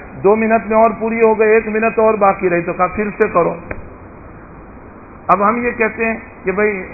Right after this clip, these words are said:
میں اس مضمون پر بات کر رہا ہوں اور اگر کوئی غلطی ہو جائے تو صدر شعبہ اس کی اصلاح فرمائے، لیکن صدر شعبہ ہی کو پتہ نہیں ہے اس غلطی کا تو وہ کیا ہماری اصلاح کرے گا؟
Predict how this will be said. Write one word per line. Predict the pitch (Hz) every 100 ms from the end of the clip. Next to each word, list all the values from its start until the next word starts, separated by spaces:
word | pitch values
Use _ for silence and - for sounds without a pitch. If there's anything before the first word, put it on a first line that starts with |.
| 175
میں | 190
اس | 202 175
مضمون | 185 160 185 196
پر | 190
بات | 175 175 175
کر | 202 190
رہا | 175
ہوں | 151 156 - - -
اور | 139 147 147 147 143 151 - - -
اگر | 143 156 151
کوئی | 156 143
غلطی | 143 151 147 147
ہو | 135
جائے | 135 131 135 - - - -
تو | 143 135 131 131 -
صدر | 135 139 131
شعبہ | 131 123 131
اس | 131 -
کی | 135
اصلاح | 123 - 131 120
فرمائے، | 120 117 120 -
لیکن | 165 180 180
صدر | 175 180 175
شعبہ | 170 180
ہی | 190
کو | 190
پتہ | 180 185 185
نہیں | 180 185
ہے | 185
اس | 175 160
غلطی | 156 165 165 165
کا | 151 143 - - - - - -
تو | 180
وہ | 185
کیا | 180 196
ہماری | 165 160 160
اصلاح | 139 143 120
کرے | 127 107
گا؟ | 95